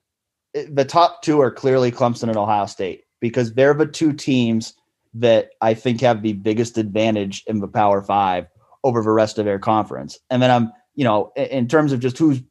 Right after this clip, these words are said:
the best teams, I mean, I'm putting Alabama right there with them because i-, they seem to do it every year. So, you know, I know Georgia's a, a popular pick to be one of the top teams next year.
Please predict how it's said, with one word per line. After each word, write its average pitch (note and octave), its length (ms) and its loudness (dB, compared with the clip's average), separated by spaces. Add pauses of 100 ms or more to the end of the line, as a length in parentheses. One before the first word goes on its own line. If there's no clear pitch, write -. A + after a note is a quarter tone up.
(100)
the C3+ 80 -6
best D3+ 340 -2
teams, A2+ 440 -2
I B2 60 -2
mean, A#2 120 0
I'm A#2 120 0
putting B2+ 280 0
Alabama B2+ 520 2
right A2+ 240 0
there A2 200 0
with C3+ 180 2
them G#2 280 -2 (200)
because A2 640 0 (240)
i-, A#2+ 160 -14 (160)
they A#2 160 -4
seem A#2+ 260 0
to A2+ 80 -4
do A#2 200 0
it A2 60 2
every G#2+ 260 -2
year. F#2+ 300 -4
So, A2 420 -2 (240)
you B2+ 80 0
know, B2+ 60 6
I B2+ 80 6
know D3 180 4
Georgia's D3 800 4 (120)
a, B2 320 0
a A#2+ 160 -2
popular C3+ 520 0
pick C#3+ 300 -4
to C3 80 -10
be B2+ 120 -4
one C3 160 -2
of B2+ 60 -4
the B2 80 -2
top B2+ 320 0
teams B2+ 340 -4
next B2+ 240 -6
year. C3 300 2